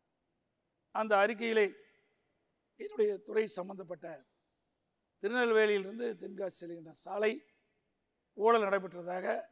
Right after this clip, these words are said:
அது ஒரு குற்றச்சாட்டு. ஒன்றரை ஆண்டுகளுக்கு முன்பாகவே இந்த சாலை பணி ரத்து செய்யப்பட்டு மீண்டும் இந்த மாத இறுதியில் தான் அந்த ஒப்பந்தம்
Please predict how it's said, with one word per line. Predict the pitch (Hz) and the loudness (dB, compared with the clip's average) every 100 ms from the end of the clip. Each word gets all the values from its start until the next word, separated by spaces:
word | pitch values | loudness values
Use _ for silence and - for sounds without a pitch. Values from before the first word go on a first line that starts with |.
| _ _ _ _ _ | _ _ _ _ _
அது | 202 220 | -2 0
ஒரு | 196 | 0
குற்றச்சாட்டு. | 180 185 165 151 - 151 202 _ _ _ _ _ _ _ _ _ _ _ _ _ _ _ _ _ _ _ | -6 -16 -16 -18 -18 -20 -20 _ _ _ _ _ _ _ _ _ _ _ _ _ _ _ _ _ _ _
ஒன்றரை | - 196 220 214 | -10 -6 2 4
ஆண்டுகளுக்கு | 233 247 240 214 | 6 4 2 -4
முன்பாகவே | 202 202 214 202 208 226 220 - - _ _ _ _ _ _ _ _ _ _ | -6 2 4 6 6 6 4 -4 -20 _ _ _ _ _ _ _ _ _ _
இந்த | 175 | -14
சாலை | 175 185 220 202 | -8 -4 -2 -2
பணி | 175 196 | -4 -6
ரத்து | 185 175 220 | -4 -6 -10
செய்யப்பட்டு | 180 175 151 135 170 202 _ _ _ _ _ _ _ _ | -8 -10 -12 -20 -20 -20 _ _ _ _ _ _ _ _
மீண்டும் | 196 247 247 254 254 _ _ _ _ _ _ _ _ | -4 0 2 0 -4 _ _ _ _ _ _ _ _
இந்த | 185 185 | -10 -6
மாத | 190 202 | 0 0
இறுதியில் | 185 180 180 175 | 0 -4 -8 -10
தான் | 170 208 - _ _ _ | -4 -4 -4 _ _ _
அந்த | _ 185 185 175 156 - _ _ _ _ | _ -10 -4 -4 -4 -12 _ _ _ _
ஒப்பந்தம் | 190 185 220 214 240 | -10 -2 -2 2 0